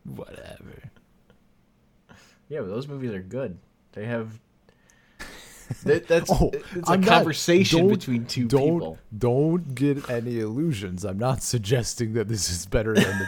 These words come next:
Speaker 1: Before <laughs> trilogy. There are, that's like a, there's a very few movies that I would say are better than that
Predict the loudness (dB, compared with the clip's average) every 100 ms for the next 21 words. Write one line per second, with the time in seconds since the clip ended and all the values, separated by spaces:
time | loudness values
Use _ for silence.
0 | -6 -6 0 2 2 0 -4 -4 -4 -4
1 | 0 2 4 4 2 2 0 0 0 0
2 | 0 -2 0 0 -2 -2 -6 -16 -20 _
3 | _ _ _ _ _ _ _ _ _ _
4 | -2 0 2 2 4 2 0 -6 -4 -2
5 | 0 -2 -4 -6 -8 -4 -4 -4 -6 -8
6 | -6 -6 -6 -6 -4 -4 -2 -4 -4 -4
7 | -6 -8